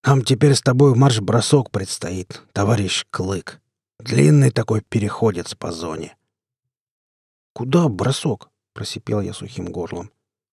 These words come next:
уяснив, что появилась возможность хоть что-то узнать. «Кто ты такой и что тебе надо?» «А ты что же, не признал меня?» — деланно удивился человек и сбросил капюшон.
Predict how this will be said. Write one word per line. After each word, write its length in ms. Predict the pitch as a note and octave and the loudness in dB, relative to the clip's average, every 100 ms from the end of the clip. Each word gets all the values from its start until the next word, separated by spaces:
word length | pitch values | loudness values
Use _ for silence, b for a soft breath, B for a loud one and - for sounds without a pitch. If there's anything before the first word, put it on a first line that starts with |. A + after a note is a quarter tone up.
| - | -10
уяснив, 380 | F#2+ - B2+ A#2 | -8 -2 -2 -2
что 180 | - - | -4 -8
появилась 520 | F#2+ G2 A#2 A#2+ - | -6 -2 0 0 -2
возможность 580 | G#2+ G#2 A2 A2 B2 - | -4 0 0 0 -2 -2
хоть 140 | A#2+ | -6
что-то 360 | - - G2 C3+ | -6 -4 0 2
узнать. 400 | C3+ C3+ F#2 _ _ _ _ _ | 4 2 0 _ _ _ _ _
«Кто 200 | - F#3+ | -2 2
ты 120 | G3 F#3+ | 2 2
такой 400 | G3 - A2 - | 2 2 2 0
и 220 | - B2+ | -2 0
что 200 | D#3 G#3+ | 2 2
тебе 200 | G#3 G#3 | 4 6
надо?» 360 | F#3 G2+ F2+ - _ _ _ _ _ _ _ _ _ | 6 2 -4 -14 _ _ _ _ _ _ _ _ _
«А 160 | C3+ F#3+ | 2 4
ты 140 | G3+ | 4
что 320 | F3 - F#3+ | 2 4 4
же, 200 | D#3 A#2+ - _ - | 4 0 -6 _ 2
не 100 | G3 | 4
признал 520 | G#3 G3 D#3 C#3+ D#3 | 6 6 6 6 6
меня?» — 340 | G3+ G#3 B2 - _ _ _ - | 6 4 2 -2 _ _ _ -4
деланно 380 | A2 G#2+ G2 G2 | 0 2 0 -2
удивился 440 | F#2+ G2+ G#2+ - | -4 -2 -4 -4
человек 440 | - - G#2 C#3+ - | -8 -4 0 0 -2
и 140 | B2+ | -4
сбросил 420 | A2 G2+ F2 F2+ | -2 -2 -4 -6
капюшон. 520 | G2 G#2+ A2+ - - | -6 -6 -6 -8 -12